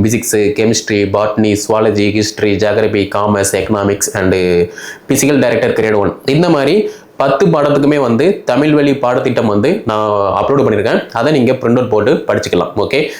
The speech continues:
அதே மாதிரி என் ஃப்ரெண்டு வந்து இங்கிலீஷ் மீடியம், ஆனா எனக்கு வந்து தமிழ் நல்லா வரும்,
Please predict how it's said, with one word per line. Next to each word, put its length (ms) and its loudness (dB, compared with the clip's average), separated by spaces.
அதே 260 0
மாதிரி 420 2
என் 140 2
ஃப்ரெண்டு 260 0
வந்து 280 2
இங்கிலீஷ் 300 2
மீடியம், 340 2
ஆனா 200 0
எனக்கு 240 0
வந்து 180 0
தமிழ் 160 2
நல்லா 280 0
வரும், 420 0